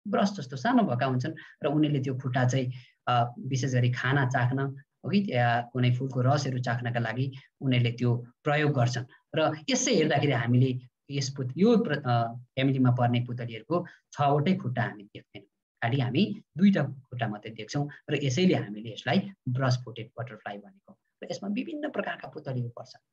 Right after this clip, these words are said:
धेरै प्रकारका पुतलीहरू पर्छन्। यसमा क्रोजहरू भन्छौँ हामी, टाइगर्स भन्छौँ, वुड ब्राउनहरू भन्ने थुप्रो थुप्रो पुतलीहरू हामी पर्छौँ। र अर्को यो पुतलीहरूको विशेषता हो, यसमा प्राय प्राय पुच्छर हुँदैन, पुच्छर हामी देख्दैनौँ,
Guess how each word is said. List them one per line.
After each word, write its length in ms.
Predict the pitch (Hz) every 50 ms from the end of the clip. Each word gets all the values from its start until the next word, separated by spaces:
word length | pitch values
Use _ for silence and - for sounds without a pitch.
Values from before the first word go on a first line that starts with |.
| _ _ _ - 127
धेरै 280 | 117 123 156 220 -
प्रकारका 300 | - 156 143 127 123 120
पुतलीहरू 420 | 123 120 117 117 113 110 113 110 -
पर्छन्। 340 | 120 117 - - 127 127
यसमा 200 | 117 120 123 120
क्रोजहरू 540 | 120 - - 156 156 156 135 123 117 117 117
भन्छौँ 340 | 117 113 110 110 - 120 117
हामी, 160 | 113 113 120
टाइगर्स 440 | - - 123 123 123 123 117 120 - -
भन्छौँ, 380 | 117 113 - - 123 123 123 123 - _ _ _ _ _ _ -
वुड 120 | 165 170 151
ब्राउनहरू 480 | 143 147 131 123 123 117 107 113 107
भन्ने 220 | 101 - 113 110 - -
थुप्रो 240 | 190 - 139 - -
थुप्रो 220 | 151 131 127 110
पुतलीहरू 420 | - - - 110 107 107 107 107
हामी 120 | 101 101 101
पर्छौँ। 320 | - 117 101 - - 104 _ - - - - 208
र 40 | 226
अर्को 420 | 220 - 247 269 285 - 302 269
यो 180 | 208 196 202 196
पुतलीहरूको 440 | 196 190 180 175 175 160 147 156
विशेषता 380 | 151 151 135 - 160 135 123 139
हो, 200 | 143 147 143 - - _ -
यसमा 200 | 190 185 196 170
प्राय 360 | - - - 175 165 170 165
प्राय 240 | 165 147 143 - - -
पुच्छर 240 | 202 202 196 180
हुँदैन, 300 | 139 120 113 113 113 110 - _ _ _ _ _ _ _ _ _ _ _ _ _ _ _ -
पुच्छर 280 | 208 202 196 - 185 151
हामी 200 | 120 117 117 110
देख्दैनौँ, 580 | - 117 117 - - - 160 170 175 180 -